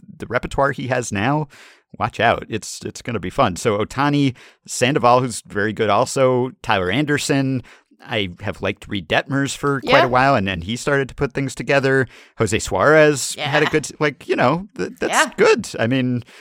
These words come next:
Speaker 1: not saying there's a huge amount of depth, but you gotta like that, that five. That is a very credible contending rotation
Speaker 2: Yeah.
Speaker 1: on paper,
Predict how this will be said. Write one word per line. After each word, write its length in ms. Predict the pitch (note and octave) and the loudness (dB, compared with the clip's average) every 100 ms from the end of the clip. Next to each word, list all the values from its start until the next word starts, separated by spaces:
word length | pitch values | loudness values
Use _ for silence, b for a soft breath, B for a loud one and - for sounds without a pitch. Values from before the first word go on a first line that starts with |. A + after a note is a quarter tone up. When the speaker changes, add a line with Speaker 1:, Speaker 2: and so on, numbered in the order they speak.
| B B | B B
Speaker 1:
not 220 | - C3+ - | -6 -6 0
saying 260 | C3+ C3 | 0 2
there's 360 | A#2+ A2+ - - - | -2 -2 -6 -10 -12
a 80 | G#2+ | -12
huge 340 | G2+ - B3 - | -10 -6 -6 -4
amount 240 | F#3 C3+ | -2 0
of 160 | G#2 - | -2 0
depth, 380 | A2 - - - | 0 0 -6 -2
but 320 | C#3 C3 B2 b b b b | 2 4 2 b b b b
you 300 | - - G#3 | -20 -16 -12
gotta 220 | - - - | -6 -4 0
like 260 | D3+ F#3 - | 0 -2 0
that, 280 | A#2 A2+ _ | 2 0 _
that 180 | A2+ A2 | -10 -8
five. 300 | - D3 G2+ | -6 -2 0
That 160 | G#2+ C3+ | -2 -2
is 100 | B2 | -4
a 60 | |
very 280 | G2 B2 A#2+ | -2 -2 -2
credible 640 | - - A#2+ A2+ G#2+ G#2+ - | -4 -2 -2 0 0 -2 -6
contending 640 | A2+ G2+ A2 G2+ G#2+ G2+ A#2 | -8 -4 -4 -2 -4 -6 -4
rotation 560 | G#2 - C3+ D3+ A#2 B2 | -4 0 -2 0 0 0
Speaker 2:
Yeah. 280 | C#3+ A#3 B3 | 0 0 2
Speaker 1:
on 40 | |
paper, 400 | C3 D3 A#2+ | 0 2 4